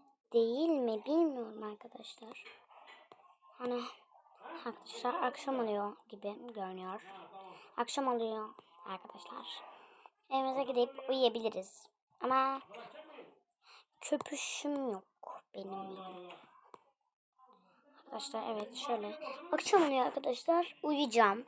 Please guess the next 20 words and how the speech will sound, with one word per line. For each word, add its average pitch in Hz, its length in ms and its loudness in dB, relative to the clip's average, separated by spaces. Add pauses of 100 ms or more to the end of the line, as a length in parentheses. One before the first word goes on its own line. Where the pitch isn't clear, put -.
Kalkacağım. 202 600 6 (2750)
Şöyle 240 360 8
öğüşlerim 233 640 4
de 196 120 2
var. 190 200 -6 (800)
Demirim 285 340 4
var 185 180 0
bayağı 190 300 -4
arkadaşlar. - 680 -10 (960)
Demirlerim 247 560 0
şurada 240 360 -2
arkadaşlar. 202 720 -8
Böyle 208 260 -2
bayağı 208 480 2
eşyam 190 480 -4
var 175 260 -8
benim. 190 300 -12 (1040)
Burada 320 300 8
başladım 202 480 2
arkadaşlar. 190 800 -2